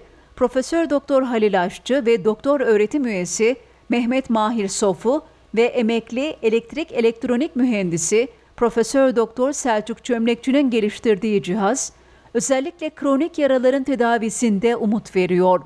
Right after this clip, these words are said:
Cihazla hem hastanedeki yatış sürecinin de azaltılması hem de enfeksiyon riskinin azaltılması hedefleniyor.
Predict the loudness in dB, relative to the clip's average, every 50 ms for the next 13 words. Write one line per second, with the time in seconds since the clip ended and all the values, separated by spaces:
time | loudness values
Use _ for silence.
0 | -6 _ _ _ _ _ _ _ _ _ _ _ _ _ _ _ _ -8 -4 -4
1 | -2 0 0 0 0 0 0 0 0 0 0 -2 -2 -2 -2 -2 -2 -2 -4 -2
2 | -2 -2 0 0 0 -2 -2 -2 -4 -2 -2 0 0 0 0 0 -2 -6 -6 -8
3 | -6 -2 0 0 0 0 0 2 2 2 2 2 0 0 -2 -2 0 0 0 0
4 | 0 -2 -6 -6 -4 -4 -4 -4 -2 -2 -2 -2 -4 -6 -12 -20 -14 -6 -2 0
5 | 0 2 2 0 0 -2 -4 -4 -2 -2 -2 -2 -4 -2 0 0 0 0 -2 -4
6 | -2 -2 0 0 0 0 -2 -2 -2 0 0 0 0 -2 -4 -4 -4 -4 -4 -4
7 | -2 0 0 2 2 0 -2 -2 -2 -2 -2 0 0 2 2 2 2